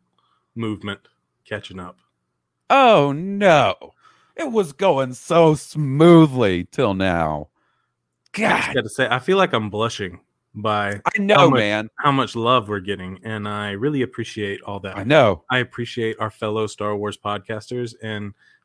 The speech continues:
Speaker 1: all the love that we've received from them over the years. Being part of a community, you know, that, that has so much love for each other, it really is a blessing, and, uh,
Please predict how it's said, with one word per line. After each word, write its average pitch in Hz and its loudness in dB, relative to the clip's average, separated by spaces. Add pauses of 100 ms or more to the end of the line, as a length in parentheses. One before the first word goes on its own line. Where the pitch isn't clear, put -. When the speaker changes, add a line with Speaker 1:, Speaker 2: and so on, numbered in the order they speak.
Speaker 1:
all 120 0
the 110 -6
love 110 -2
that 110 -4
we've 104 -6
received 104 -10
from 101 -12
them 101 -8
over 101 -10
the 92 -16
years. 92 -14 (420)
Being 123 -4
part 139 2
of 120 -4
a 117 -6
community, 113 -6 (500)
you 127 -8
know, 127 -2
that, 113 -2
that 113 -2
has 123 -4
so - -8
much 98 -8
love 101 -6
for 101 -10
each 95 -10
other, 95 -12 (360)
it 117 -8
really 139 0
is 117 -2
a 107 -6
blessing, 104 -6 (260)
and, 104 -10
uh, 95 -10